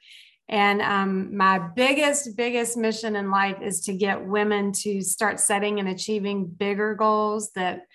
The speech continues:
have nothing to do with their weight or what they look like, because ironically, by doing that,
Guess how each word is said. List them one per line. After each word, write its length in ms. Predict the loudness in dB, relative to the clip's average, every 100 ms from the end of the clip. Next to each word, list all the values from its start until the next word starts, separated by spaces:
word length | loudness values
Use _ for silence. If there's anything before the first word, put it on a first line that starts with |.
| _
have 160 | -2 2
nothing 360 | 4 4 2 0
to 80 |
do 180 | 0 0
with 180 | -2 -4
their 180 | -4 -2
weight 380 | -2 -2 -2 -2
or 100 | -4
what 160 | -4
they 140 | -4 -2
look 280 | -2 -2
like, 340 | 2 2 2 -4
because 480 | -10 -2 0 0 -2
ironically, 840 | -2 -2 0 2 2 0 -2 -2
by 180 | 0 -2
doing 520 | -2 -2 -2 0 0
that, 400 | 0 0 0 -2